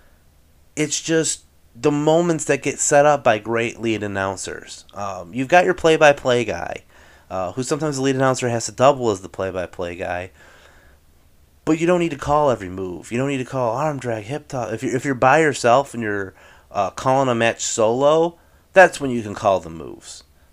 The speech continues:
Uh, when you're by yourself, 'cause you're, you're not talking about anybody, and you're just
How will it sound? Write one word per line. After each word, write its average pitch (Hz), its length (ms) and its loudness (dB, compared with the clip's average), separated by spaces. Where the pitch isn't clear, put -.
Uh, 92 300 -6
when 110 180 -6
you're 117 100 -2
by 120 220 4
yourself, 110 360 2
'cause 117 200 -4
you're, 147 420 0
you're 131 140 -6
not 147 240 -2
talking 120 480 2
about 92 220 -6
anybody, 85 420 -10
and 113 120 -6
you're 110 240 -4
just 107 300 -12